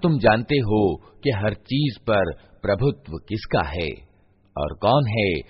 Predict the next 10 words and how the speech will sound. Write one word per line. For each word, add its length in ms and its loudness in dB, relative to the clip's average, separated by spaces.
वो 280 6
जो 140 -2
पनाह 560 -2
देता 380 -2
है 200 -4
और 120 0
उसके 280 -6
मुकाबले 540 0
में 240 0
कोई 300 4